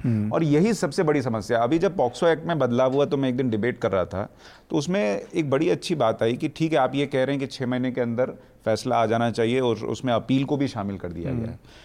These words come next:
Speaker 2: लेकिन मुझे लगता है अतुल कि उसमें एग्जीक्यूशन के लिए भी एक टाइमलाइन होना चाहिए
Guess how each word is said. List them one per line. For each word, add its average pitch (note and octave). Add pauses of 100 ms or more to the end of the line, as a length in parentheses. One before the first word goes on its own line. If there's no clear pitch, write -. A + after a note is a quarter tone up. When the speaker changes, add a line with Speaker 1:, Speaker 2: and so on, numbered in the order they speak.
(160)
Speaker 2:
लेकिन E3+
मुझे E3
लगता E3
है C3+
अतुल D#3+
कि F3+
उसमें F#3+ (440)
एग्जीक्यूशन G#3+
के A#3
लिए A3
भी G#3
एक F#3
टाइमलाइन C#3
होना F#2+
चाहिए D#2